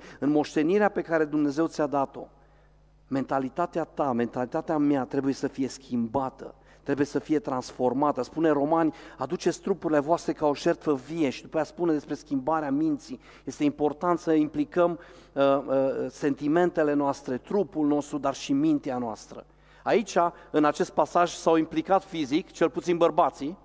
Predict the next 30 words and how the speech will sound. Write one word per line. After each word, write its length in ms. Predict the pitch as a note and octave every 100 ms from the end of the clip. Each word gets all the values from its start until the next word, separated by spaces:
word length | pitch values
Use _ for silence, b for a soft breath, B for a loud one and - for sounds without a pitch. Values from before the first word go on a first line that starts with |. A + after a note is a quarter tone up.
| - _
da? 320 | C#3 C3+ E3+ B B B
Conform 400 | D#3+ C#3+ E3+ D#3+
Roman 340 | D#3+ D#3+ E3
doisprezece 440 | E3 E3 - E3 D#3
cu 60 |
unu. 240 | D#3 F#3 G#3 - - - _ _ _ _ _ _ _ _ _ b b
Vorbeam, 300 | - C3+ F#3+
uh, 300 | G3 F3 D#3
săptămâna 460 | D3 - - D#3 D#3
asta 240 | D3+ -
cu 480 | D3 - C#3+ C#3 C3+ -
un 120 | -
prieten 380 | C3+ C#3+ D#3 C3
de-al 180 | C3
meu, 300 | B2 B2+ E3+ - b b b b b
care 540 | - B2+ B2+ C3 C3
a 80 | C3
fost 220 | A#2 D#3
păstor, 480 | - C3+ - C#3+ C#3+
nu 80 | C3+
mai 180 | C3 C3
este 200 | - -
păstor, 500 | B2+ A#2+ - C#3 D3 C#3+ B B B
dar 120 | C#3
este 140 | -
un 100 | C#3
prieten 440 | B2 C#3+ C#3 C3 A#2
drag 280 | C3+ C#3
de-al 200 | C3 A#2
meu 340 | A#2 B2 D3+